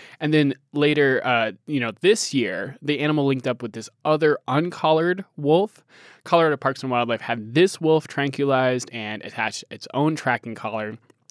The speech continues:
The second wolf was also identified as male. So you got two males.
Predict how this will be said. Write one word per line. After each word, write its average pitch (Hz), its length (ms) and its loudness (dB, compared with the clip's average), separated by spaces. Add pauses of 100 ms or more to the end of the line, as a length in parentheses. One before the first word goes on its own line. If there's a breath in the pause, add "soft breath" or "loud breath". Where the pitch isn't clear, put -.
(340)
The 135 120 0
second - 460 0
wolf 139 260 6
was 127 120 0 (120)
also 143 420 4
identified 110 600 -2
as - 140 -12
male. 98 240 -10
So - 120 -8
you 120 80 -2
got 117 180 0 (300 loud breath)
two 202 260 2
males. 135 520 4